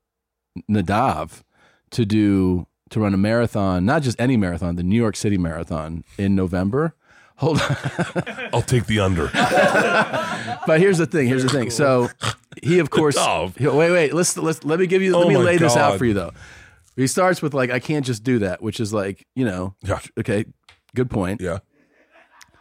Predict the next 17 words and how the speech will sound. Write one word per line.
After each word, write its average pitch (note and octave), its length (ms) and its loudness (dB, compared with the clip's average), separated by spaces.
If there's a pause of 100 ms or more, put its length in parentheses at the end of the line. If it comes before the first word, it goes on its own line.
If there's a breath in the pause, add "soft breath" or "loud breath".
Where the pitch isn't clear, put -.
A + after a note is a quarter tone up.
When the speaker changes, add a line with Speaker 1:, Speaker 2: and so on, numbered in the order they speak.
(200 soft breath)
Speaker 1:
Uh, G2+ 400 -2
need C3 280 0
to A2+ 640 0 (360)
lose B2+ 280 0
weight, A#2+ 440 2 (400)
train A2+ 340 0
for A2 220 -2
it, F#2 80 -4
whole A2+ 160 0
thing. G2 280 -4 (440 soft breath)
So A#2 180 0
what A2+ 140 4
I C3+ 280 2
offered A#2 520 0
was, F#2+ 520 -4
I F#2+ 100 -8
said G2+ 340 -2